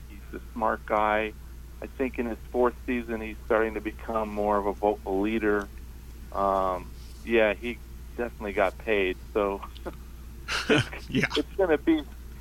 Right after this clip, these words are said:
Speaker 1: now can you live up to that kind of, uh, contract? Um, you know, I, there's, you know,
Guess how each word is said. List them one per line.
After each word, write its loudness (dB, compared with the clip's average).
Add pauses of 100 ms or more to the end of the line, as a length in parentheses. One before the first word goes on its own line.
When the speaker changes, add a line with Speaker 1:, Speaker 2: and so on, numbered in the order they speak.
(220)
Speaker 1:
now 6
can -10
you -4
live -4
up -2
to -2
that 0 (120)
kind -8
of, -10
uh, -6 (160)
contract? -4 (140)
Um, -2 (1500)
you -8
know, 6
I, 4
there's, -2 (640)
you 4
know, 6